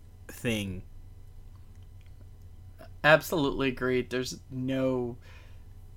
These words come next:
Speaker 2: there's no organic storytelling reason for it. It was something for the audience, and I feel like it detracts from the overall plot that they had with the Steven bomb.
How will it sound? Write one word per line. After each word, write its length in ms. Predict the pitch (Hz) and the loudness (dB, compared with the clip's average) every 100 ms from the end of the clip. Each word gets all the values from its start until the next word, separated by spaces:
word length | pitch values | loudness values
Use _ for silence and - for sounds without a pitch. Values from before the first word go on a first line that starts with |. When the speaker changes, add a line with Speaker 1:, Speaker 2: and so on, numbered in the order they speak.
| - - | -16 2
Speaker 2:
there's 200 | 175 170 | 6 8
no 200 | 170 190 | 10 10
organic 540 | 185 131 135 147 143 - - - - - - - - | 10 8 8 8 8 0 -14 -16 -16 -16 -14 -14 -8
storytelling 880 | - - 139 135 107 - 131 117 104 - | -4 2 6 6 4 4 4 4 -2 0
reason 360 | 135 107 110 | 0 0 -4
for 300 | 117 110 113 | -4 -4 -2
it. 160 | 113 - - - - - - - - - - - - - - - - - - - | -4 -8 -12 -14 -14 -14 -14 -16 -16 -16 -14 -14 -14 -14 -14 -14 -12 -12 -8 0
It 80 | 139 | 4
was 240 | 113 127 | 4 2
something 440 | - 156 147 170 151 | 6 6 8 6 6
for 180 | - 143 | 4 6
the 180 | 131 | 6
audience, 480 | - 127 127 123 120 | 6 4 4 2 0
and 80 | 127 | 0
I 60 | 123 | 0
feel 180 | - | 4
like 180 | 135 131 | 4 4
it 100 | 123 | -2
detracts 540 | 123 - - 120 - - | -4 -2 2 2 2 -2
from 360 | - 117 113 | -4 -4 -2
the 120 | - - | -2 0
overall 380 | 123 117 117 | 0 4 4
plot 300 | 107 - 117 - | 4 2 -2 -2
that 100 | 92 | -6
they 80 | |
had 200 | 120 117 | -4 -4
with 120 | 82 - | -4 -8
the 80 | |
Steven 380 | 110 117 110 110 | -8 -4 -4 -4
bomb. 300 | 113 110 104 | -4 -4 -4